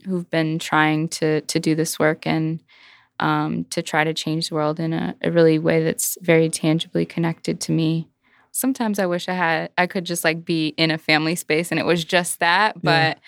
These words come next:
Speaker 1: it never is. And, you know, it's, it's life. <laughs>
Speaker 2: What's something you think you've helped her understand?
Speaker 1: Um, I definitely think I've pushed her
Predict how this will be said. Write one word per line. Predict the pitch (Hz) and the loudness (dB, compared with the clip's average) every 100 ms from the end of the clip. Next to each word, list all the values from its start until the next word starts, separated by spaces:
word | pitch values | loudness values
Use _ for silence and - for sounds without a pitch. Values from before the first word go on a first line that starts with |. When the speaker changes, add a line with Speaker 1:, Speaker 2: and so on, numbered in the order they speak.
| - - - | -20 -6 0
Speaker 1:
it | 202 | 2
never | 190 180 | 2 2
is. | 160 160 170 185 - - - | 2 0 0 -2 -8 -12 -6
And, | 175 170 170 170 180 - - _ _ _ _ | -4 -2 -4 -4 -6 -8 -20 _ _ _ _
you | 190 | 0
know, | 185 185 247 - | 2 0 -4 -4
it's, | 170 - - - _ _ _ _ _ | -4 -4 -8 -12 _ _ _ _ _
it's | 185 185 - | -4 -2 0
life. | 196 190 - 196 - 262 | 0 0 -4 -6 -2 -2
<laughs> | - | -2
Speaker 2:
What's | 226 180 190 | -2 0 2
something | 208 196 | 2 4
you | 180 165 | 4 4
think | 165 160 - - _ - | 2 2 -2 -14 _ 0
you've | 151 139 | 2 4
helped | 147 143 | 2 2
her | 143 147 | 2 2
understand? | 147 151 - - 139 - - _ _ - | 2 0 -2 -4 -6 -8 -18 _ _ 0
Speaker 1:
Um, | 294 311 320 311 311 - | 2 4 4 4 0 0
I | 277 | -2
definitely | 262 339 359 392 349 | 0 -2 -2 -6 -6
think | - 262 262 - _ - | -2 -2 -2 -6 _ 0
I've | 202 202 196 185 - _ | 4 6 4 -2 -16 _
pushed | - 226 - - - | 0 0 2 -4 0
her | 185 180 170 | 2 4 2